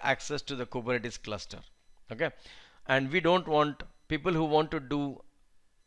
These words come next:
let's say, deployment and management of a particular application,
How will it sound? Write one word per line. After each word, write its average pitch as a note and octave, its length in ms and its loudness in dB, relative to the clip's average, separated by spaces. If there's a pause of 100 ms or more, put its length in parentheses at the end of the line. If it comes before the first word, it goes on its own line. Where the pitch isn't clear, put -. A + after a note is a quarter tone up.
(500)
let's C3 240 0
say, C3+ 220 4
deployment D3 640 4
and C3 180 2
management C#3 460 2
of A#2+ 120 0
a A#2 60 -6
particular C3 460 0
application, A#2+ 580 -4